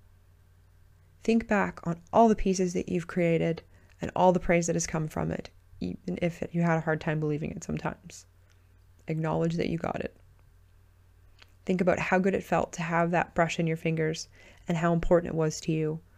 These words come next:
or how much you loved it. Try to incorporate some positive feedback into things. Say things like, "My style is unique. There are no other paintings like this in the world.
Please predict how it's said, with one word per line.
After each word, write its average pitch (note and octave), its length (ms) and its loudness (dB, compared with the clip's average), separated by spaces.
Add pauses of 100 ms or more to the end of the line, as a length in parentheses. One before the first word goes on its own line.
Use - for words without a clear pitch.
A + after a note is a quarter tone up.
(160)
or - 60 -6
how F3 140 2
much E3+ 200 -2
you F3+ 60 2
loved D#3 280 -2
it. - 200 -4 (1600)
Try G#3 180 8
to B3+ 120 8
incorporate F#3 640 2 (300)
some - 180 -4
positive F3+ 420 2
feedback E3 460 0
into E3 140 -2
things. D#3+ 400 -6 (2500)
Say F3+ 260 0
things E3+ 360 0
like, E3+ 260 -2
"My E3 140 2
style E3 460 4
is D#3 160 -2
unique. D#3 440 -4 (920)
There E3+ 120 6
are E3 60 6
no D#3+ 240 2
other E3 180 2
paintings D#3+ 460 -4
like E3 160 -2
this E3 180 0
in E3+ 80 0
the E3+ 80 2
world. D#3+ 460 -2